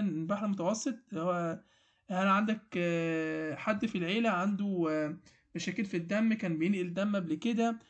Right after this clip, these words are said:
آه، هل انت نقلت دم قبل كده؟ الكلام ده كله. آم، ببتدي ان اخد، طب لو،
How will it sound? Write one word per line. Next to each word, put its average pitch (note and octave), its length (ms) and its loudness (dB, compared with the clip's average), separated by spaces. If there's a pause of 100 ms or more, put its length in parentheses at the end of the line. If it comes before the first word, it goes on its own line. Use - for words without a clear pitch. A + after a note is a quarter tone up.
(180)
آه، F3+ 260 0
هل G#3+ 80 4
انت A3 160 4
نقلت G3 260 0
دم G3+ 200 2
قبل E3+ 160 0
كده؟ A3 440 2 (340)
الكلام G#3 280 2
ده G3+ 80 0
كله. D#3+ 340 0 (560)
آم، F3+ 560 4 (1200)
ببتدي G3+ 360 2
ان A3 100 4
اخد، G#3+ 380 0
طب F#3+ 80 -2
لو، F3 320 0